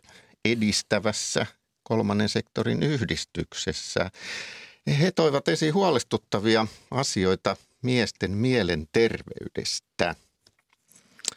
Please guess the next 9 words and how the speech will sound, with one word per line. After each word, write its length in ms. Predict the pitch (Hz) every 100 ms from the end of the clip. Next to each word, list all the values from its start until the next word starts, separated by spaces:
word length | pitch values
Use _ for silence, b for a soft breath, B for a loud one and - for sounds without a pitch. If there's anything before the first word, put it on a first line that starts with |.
| B B B -
Esimerkiksi 540 | 107 110 104 98 - -
kriisipuhelimeen 1040 | 113 127 123 120 123 117 113 110 110 104
soittajista 960 | - 107 104 - - 98 98 - - 92
vain 180 | 98 92
kolmekymmentäneljä 1000 | 107 107 95 90 90 92 98 110 113 104
prosenttia 720 | - 85 - - - - - - _ _ _ -
on 120 | - - -
miehiä, 540 | 82 101 120 151 170 - _ _ _ -
ilmeisesti 680 | - 80 - - - -